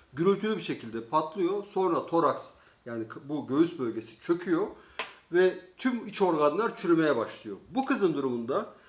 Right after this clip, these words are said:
dördüncü aşamadan sonra beşinci aşama soponifikasyon, yani sabunlaşma aşaması. Neden? En önemli delil bence şu. Bir, ceset bulunduğunda bir içine k-, taş konmuş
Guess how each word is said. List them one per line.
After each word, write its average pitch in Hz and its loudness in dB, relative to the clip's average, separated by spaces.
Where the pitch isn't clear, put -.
dördüncü 190 4
aşamadan 156 4
sonra 127 0
beşinci 156 0
aşama 160 0
soponifikasyon, 165 0
yani 139 2
sabunlaşma 160 0
aşaması. 135 -2
Neden? 190 6
En 277 10
önemli 180 10
delil 147 4
bence 156 4
şu. 156 -2
Bir, 202 2
ceset 180 2
bulunduğunda 180 6
bir 160 -12
içine 196 2
k-, 170 -12
taş 214 6
konmuş 180 -2